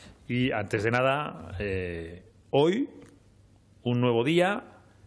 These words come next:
volvemos a respaldar al sector primario y al sector agrícola y ganadero y mostramos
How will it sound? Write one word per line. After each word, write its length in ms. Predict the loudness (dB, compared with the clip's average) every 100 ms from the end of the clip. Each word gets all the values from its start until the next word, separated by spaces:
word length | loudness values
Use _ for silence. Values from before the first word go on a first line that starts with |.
| -16 -2
volvemos 400 | 0 2 2 0
a 80 | 0
respaldar 560 | -2 0 0 2 2 0
al 100 | -2
sector 360 | -4 2 2
primario 680 | 4 2 2 2 2 0 -2
y 60 | -2
al 100 | -2
sector 640 | -4 0 2 2 -4 -12 -20 -20 -4
agrícola 440 | 0 2 2 2
y 40 | 2
ganadero 540 | 2 2 2 0 -2 -14 -16 -4
y 80 | 2
mostramos 640 | 2 2 0 0 -4 -8